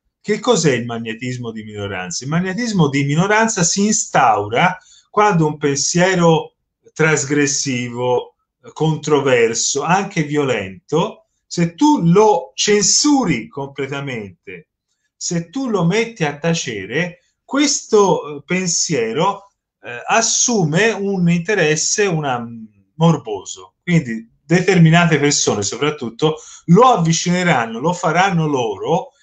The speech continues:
e lo acquisiranno in una maniera perversa e malata. Quindi in realtà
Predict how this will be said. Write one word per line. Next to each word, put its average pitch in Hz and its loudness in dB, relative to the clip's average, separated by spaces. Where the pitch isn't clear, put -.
e 202 2
lo 247 4
acquisiranno 233 -2
in 262 -6
una 220 -2
maniera 202 -4
perversa 170 -2
e 165 -2
malata. 110 -6
Quindi 165 0
in 214 -4
realtà 151 0